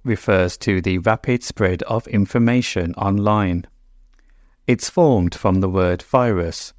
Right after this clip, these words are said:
a fourteenth century word which referred to a poisonous substance, but now relates to an infection of a being or computer.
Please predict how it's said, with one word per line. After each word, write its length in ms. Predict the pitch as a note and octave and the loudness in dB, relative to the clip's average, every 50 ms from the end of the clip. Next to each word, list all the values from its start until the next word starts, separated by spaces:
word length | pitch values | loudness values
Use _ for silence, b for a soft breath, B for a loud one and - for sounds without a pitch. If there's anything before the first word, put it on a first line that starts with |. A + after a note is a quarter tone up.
| - - - - - _ _ - | -20 -20 -20 -20 -20 _ _ -2
a 220 | - A2 G2 F#2 | 0 2 2 2
fourteenth 680 | - - G#2 G2+ F#2+ - - - C#3 C#3+ D3 D3+ - | 0 0 0 2 2 0 -2 0 2 2 2 2 0
century 560 | - - - G#2 F#2 E2+ - - G2 F#2 F2+ | -6 -4 -2 -2 0 0 -2 -4 -2 -2 -2
word 420 | E2+ F#2 F#2 F2 F2 E2+ E2+ - - - _ | -2 0 -2 0 0 -2 -4 -6 -10 -10 _
which 280 | - G2 F2+ - - - | -4 -4 -4 -4 -4 -6
referred 460 | G2 F2+ - - B2 A2+ A2 - - | -6 -6 -2 0 2 2 2 0 -4
to 200 | - - F#2+ F2+ - | -6 -6 -4 -4 -4
a 160 | G#2+ G2+ G2 | -4 -4 -6
poisonous 540 | - - G2 F#2+ F#2 F2 - F#2 F2+ F2 - | -4 -4 -2 -2 -2 -2 -2 -2 -4 -4 -4
substance, 720 | - - C#3+ C#3+ - - - A#2 G#2 F#2+ G#2 - - - - _ _ _ _ _ _ _ _ | -2 0 0 0 0 -2 -2 0 0 0 0 -2 -6 -12 -18 _ _ _ _ _ _ _ _
but 160 | - D2+ - G#2+ | 0 0 2 4
now 260 | B2 C3+ C#3+ D3+ D3+ | 2 4 4 2 2
relates 480 | D3 C3 G#2+ G2 F#2+ F#2 F2+ - - - | 0 0 0 2 2 0 0 -2 -6 -10
to 220 | - G#2+ F#2+ F2+ | -6 -4 -4 -2
an 80 | F2+ F#2+ | -2 -2
infection 680 | F2+ F2 - - C3+ - - - - - G2+ F2+ F#2 - | -2 -2 -2 -2 -2 -2 -2 -6 -6 -4 -4 -4 -4 -4
of 280 | - G#2 F#2+ F2+ - - | -2 -4 -4 -4 -4 -6
a 120 | G2+ F#2 F2 | -6 -6 -4
being 500 | - C3 C3+ C3 G2+ F#2 E2+ E2+ F2 - - - _ | 0 0 2 2 2 2 0 0 -2 -2 -4 -6 _
or 260 | C#3+ A#2 G2 F2+ E2+ | 0 2 2 2 -2
computer. 720 | - - F#2+ F2+ - - A2 G#2+ G#2 - - F#2+ E2 D#2 | -4 -2 -2 -2 -2 0 0 0 0 -2 -4 -4 -6 -6